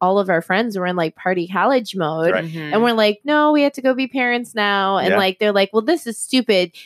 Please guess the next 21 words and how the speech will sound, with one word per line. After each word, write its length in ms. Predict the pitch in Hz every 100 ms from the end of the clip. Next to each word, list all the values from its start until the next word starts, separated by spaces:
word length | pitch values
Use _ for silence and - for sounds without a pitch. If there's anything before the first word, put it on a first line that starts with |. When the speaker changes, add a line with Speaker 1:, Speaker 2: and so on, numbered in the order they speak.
| -
Speaker 1:
Just 200 | - 285
put 80 | - 311
your 120 | 294
kid 160 | 302
to 80 | 262
sleep 240 | 262 254 233
and 100 | 214
have 260 | 254 247 208
drinks." 500 | 254 214 135 - -
Like, 380 | 214 208 - -
'cause 180 | 330 226
that's 540 | 196 190 - - - 180
the 140 | 196
mindset 720 | 196 185 214 254 - 151 139
of 80 | 175
that 200 | 170 147 -
age. 380 | 269 247 165
So 200 | - - 214
I 100 | 214
think 320 | 233 220 208
Speaker 3:
Right. 120 | 127